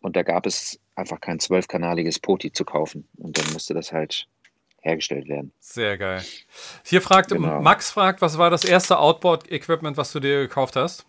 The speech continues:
Speaker 1: Das erste Stück Outboard-Equipment, was ich mir gekauft habe, das waren zwei Distresser.
Speaker 2: Ah,
Speaker 1: Das war
Speaker 2: gute Wahl, finde ich.
Speaker 1: zweitausendsieben. Ja, die, das, die haben mich von Anfang an, haben die mich, äh,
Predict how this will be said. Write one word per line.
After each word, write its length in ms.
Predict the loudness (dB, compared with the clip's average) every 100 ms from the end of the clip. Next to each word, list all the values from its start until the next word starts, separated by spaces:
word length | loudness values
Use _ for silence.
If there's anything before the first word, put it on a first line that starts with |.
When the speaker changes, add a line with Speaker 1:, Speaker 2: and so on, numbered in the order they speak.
| _ _ _ _ _ _ -12 -12 _ -20 _
Speaker 1:
Das 140 | -6 2
erste 560 | 4 4 6 6 6 4
Stück 260 | 0 2
Outboard-Equipment, 920 | 2 2 0 0 -4 -4 -4 -2 -2
was 140 | -4 -4
ich 100 | -2
mir 80 |
gekauft 460 | -2 0 0 -2 -2
habe, 400 | -2 0 0 -2 -6 -16 -20 -8
das 180 | -4 0
waren 400 | 2 2 0 -4 -10
zwei 480 | -6 0 2 2 0
Distresser. 680 | -4 -8 0 0 0 -6 -8 _ _ _ _ _ 0
Speaker 2:
Ah, 320 | 4 4 2 _ _
Speaker 1:
Das 180 | -10 -2
war 480 | 2 4 2 0 -2
Speaker 2:
gute 200 | -4 2
Wahl, 260 | 4 4
finde 200 | 2 0 0
ich. 40 |
Speaker 1:
zweitausendsieben. 1500 | -2 -4 -8 -10 _ _ _ _ -18 -10 -4 -2 -2 -4 -8 -2
Ja, 380 | 2 2 2 -4 -8
die, 520 | -6 -4 -6 -8 -10
das, 380 | -8 -8 -10 -12 -8
die 480 | -6 -4 -6 -6 -4
haben 80 |
mich 140 | -6 -4
von 120 | -4
Anfang 260 | -4 -6 -4
an, 160 | -2
haben 120 | -2 -2
die 80 |
mich, 360 | -2 -2 -4 -6 -4
äh, 220 | -2 0